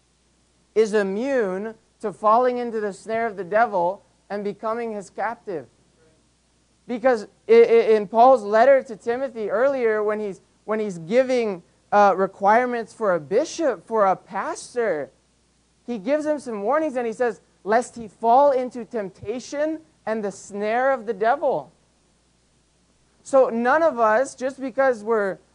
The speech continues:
we've been made God's children, just because we're believers, none of us is immune to falling for the devil's traps and becoming his captive. And so, as you're entering into adult life,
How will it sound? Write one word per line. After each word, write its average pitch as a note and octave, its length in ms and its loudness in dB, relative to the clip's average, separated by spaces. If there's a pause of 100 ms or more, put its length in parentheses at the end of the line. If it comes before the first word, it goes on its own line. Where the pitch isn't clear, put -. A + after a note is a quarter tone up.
(100)
we've A3 180 -4
been G3+ 200 0
made G#3+ 240 0
God's G3+ 280 2
children, A#3 440 0
just A3 180 -6
because A3 320 -4
we're G#3+ 140 0
believers, A3 420 -4 (300)
none A#3+ 280 2
of B3 200 0
us G#3+ 360 0
is G#3 220 -4
immune G#3+ 880 -6 (760)
to A#3+ 120 -6
falling C4+ 600 2
for B3 160 -6
the A#3 80 0
devil's A3 360 -2
traps C4+ 440 -6
and A3 240 -8
becoming A#3+ 580 -8
his A#3+ 260 -12
captive. B3 540 -14 (1800)
And B3 200 -2
so, A#3 420 2 (260)
as A3+ 200 4
you're A#3 160 0
entering C#4 460 0
into A#3+ 360 -4
adult G#3 380 2
life, A3 520 2